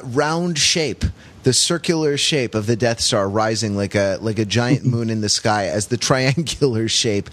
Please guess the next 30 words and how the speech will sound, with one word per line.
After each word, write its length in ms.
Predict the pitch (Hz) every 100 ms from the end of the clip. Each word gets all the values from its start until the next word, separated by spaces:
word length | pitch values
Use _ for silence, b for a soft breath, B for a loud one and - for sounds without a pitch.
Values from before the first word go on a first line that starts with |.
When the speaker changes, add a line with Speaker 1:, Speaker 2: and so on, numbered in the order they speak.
| B B 123
Speaker 1:
of 240 | 123 107
the 320 | 92 110 104 98
convergence 640 | 123 107 117 107 107 -
of, 220 | 107 90
of 240 | - 104 101
laser 320 | 110 101 104
beams, 360 | 90 95 87 - B B -
um, 760 | 104 101 98 92 92 90 82 -
you 180 | 110 107
know, 240 | 95 87 87 B -
uh, 800 | 101 101 101 95 92 92 92 87 90 - - - 104 107 - 67 117 113
right 160 | 104 98
shoots 380 | - 113 92 -
towards, 480 | 104 98 87 - -
shoots 340 | - - 104
towards 300 | - 110 98
him 100 | 98
as 140 | 95 87
he 80 | 101
lays 300 | 92 87 90
on 240 | 90 90
the, 360 | 90 90 87 80
as 160 | 95 92
he 100 | 98
lays 240 | 95 92
on 140 | 98 90
the 60 |
beach. 280 | 80 101 90
I 40 |
mean, 160 | 139 160